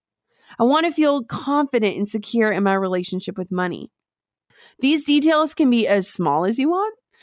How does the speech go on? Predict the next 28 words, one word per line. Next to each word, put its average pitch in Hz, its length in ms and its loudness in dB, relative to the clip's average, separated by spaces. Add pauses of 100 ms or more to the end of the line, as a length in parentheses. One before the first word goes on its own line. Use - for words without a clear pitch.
(120)
or 277 220 0
big 277 340 0
picture, 311 420 0
like 240 240 0
paying 277 300 0
off 254 220 0
your 247 100 0
mortgage. 233 840 0 (360)
But 254 100 4
whatever 269 380 2
you're 330 240 4
viewing, 214 480 0
I 254 80 0
want 311 240 0
for 415 80 2
you 392 100 4
to 330 120 4
really 202 580 2 (320)
actually 220 500 -2
visualize 185 800 0 (240)
what 226 160 0
your 240 360 4
relationship 233 600 0
with 208 120 2
money 185 300 0
could 175 240 -10
look 175 220 -4
like. - 380 -16